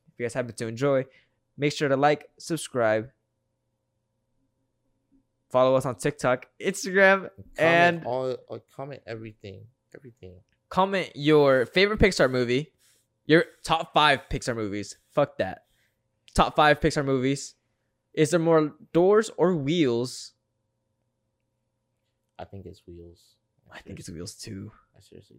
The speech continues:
Speaker 2: think it's wheels. Watch some fucking mathematician pull up in the comments talking about, "No, this is why, this is why wheels, wheels, fucking square equals pi. And then this is why buildings is more." But go ahead.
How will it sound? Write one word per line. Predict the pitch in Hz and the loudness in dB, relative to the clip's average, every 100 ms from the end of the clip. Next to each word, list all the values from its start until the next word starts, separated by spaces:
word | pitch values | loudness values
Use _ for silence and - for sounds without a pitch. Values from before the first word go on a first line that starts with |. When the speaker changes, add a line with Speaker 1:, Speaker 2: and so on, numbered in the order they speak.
| _ | _
Speaker 2:
think | _ | _
it's | 104 | _
wheels. | 98 95 98 _ _ _ _ _ _ _ _ | _ -20 _ _ _ _ _ _ _ _ _
Watch | - 113 - | -10 -10 -10
some | 151 | -12
fucking | 127 123 113 | -10 -12 -12
mathematician | 98 98 - 104 101 98 98 104 107 | -12 -14 -14 -18 -16 -16 -16 -18 -20
pull | - 98 | -18 -16
up | 95 | -16
in | 98 | -18
the | 95 | -20
comments | - 92 92 | -20 -18 -18
talking | _ 90 98 | _ -20 -20
about, | 98 87 80 _ _ _ | -20 -20 -20 _ _ _
"No, | 143 139 143 | -14 -12 -12
this | 143 151 | -12 -14
is | 165 151 | -14 -16
why, | 135 131 | -14 -14
this | 131 131 123 | -16 -18 -20
is | 123 | -18
why | 120 | -16
wheels, | 117 110 113 117 117 | -16 -16 -16 -18 -18
wheels, | 110 107 110 _ _ | -20 -20 -20 _ _
fucking | 110 104 101 107 _ _ _ _ _ _ _ _ | -20 -20 -20 -20 _ _ _ _ _ _ _ _
square | _ _ 117 113 | _ _ -18 -16
equals | 113 107 104 _ _ | -16 -18 -20 _ _
pi. | 104 104 107 _ _ _ _ _ | -14 -14 -20 _ _ _ _ _
And | - 92 | -18 -16
then | 92 | -14
this | 92 98 | -16 -18
is | 107 | -18
why | 101 98 | -16 -16
buildings | 104 95 98 95 95 | -14 -14 -14 -20 -20
is | - 92 | -20 _
more." | 95 101 101 _ _ | -20 -20 _ _ _
But | 95 95 _ _ _ _ _ _ _ _ _ _ _ _ _ _ _ | -20 -20 _ _ _ _ _ _ _ _ _ _ _ _ _ _ _
go | |
ahead. | 101 98 95 | -20 -20 -20